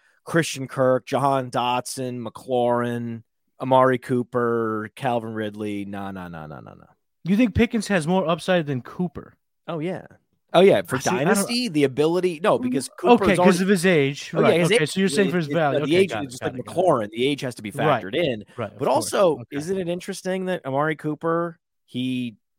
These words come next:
Speaker 1: his splits with Deshaun Watson were anemic, and now he's hurt?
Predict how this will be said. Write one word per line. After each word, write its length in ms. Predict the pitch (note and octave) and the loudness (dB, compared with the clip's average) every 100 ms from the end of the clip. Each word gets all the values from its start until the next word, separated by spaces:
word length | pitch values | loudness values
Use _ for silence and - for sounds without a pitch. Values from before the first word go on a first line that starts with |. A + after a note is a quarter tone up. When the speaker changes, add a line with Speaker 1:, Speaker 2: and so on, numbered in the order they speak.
| - | -16
Speaker 1:
his 460 | G2+ D#2 A2 C3+ | -14 -12 -8 -6
splits 420 | - - C3 C#3 B2 | -8 -2 -2 -2 -8
with 140 | A#2 | -8
Deshaun 320 | G#2 D3 A#2+ | -6 -4 -2
Watson 580 | G#2+ A2 B2 C#3+ C#3+ C#3+ _ _ | -2 -4 -6 -8 -8 -10 _ _
were 240 | A2 G#2+ G#2 | -8 -6 -6
anemic, 680 | G#2 G2+ G#2+ B2 C#3+ - _ | -8 -8 -6 -4 -6 -10 _
and 280 | F#2 G2 G2 | -10 -8 -8
now 240 | G2+ G2+ G#2+ | -6 -6 -6
he's 440 | G#2 G2 F2+ - | -8 -10 -10 -14
hurt? 460 | - G2+ A2+ - | -10 -4 -4 -6